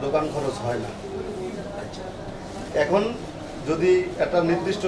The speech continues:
Speaker 1: time, এ, ই করতো যে এই cylinder সাতশো টাকা কেনা থাকবে, আটশোশো টাকা বিক্রি করতে হবে কিংবা সাতশো পঞ্চাশ টাকা বিক্রি করতে হবে, তখন দোকানদারের ডিলারশিপের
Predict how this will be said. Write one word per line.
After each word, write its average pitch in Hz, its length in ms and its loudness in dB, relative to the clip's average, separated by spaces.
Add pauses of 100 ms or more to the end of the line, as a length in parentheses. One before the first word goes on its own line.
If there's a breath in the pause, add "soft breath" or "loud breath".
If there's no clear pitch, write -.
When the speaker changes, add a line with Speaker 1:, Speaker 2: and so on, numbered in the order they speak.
Speaker 1:
time, 170 340 6
এ, 147 200 4
ই 147 240 -2
করতো 170 320 6
যে 156 380 6
এই 165 220 0
cylinder 170 400 4 (720)
সাতশো 156 260 -2
টাকা 151 400 2 (140)
কেনা 160 200 4
থাকবে, 170 360 2 (340)
আটশোশো 170 360 -2
টাকা 147 200 4
বিক্রি 165 260 0
করতে 170 240 4
হবে 147 140 4
কিংবা 151 240 0
সাতশো 170 300 -2
পঞ্চাশ 185 260 0
টাকা 185 140 4
বিক্রি 175 240 4
করতে 175 240 2
হবে, 143 200 2 (380)
তখন 190 300 4 (920)
দোকানদারের 170 460 6
ডিলারশিপের 160 440 4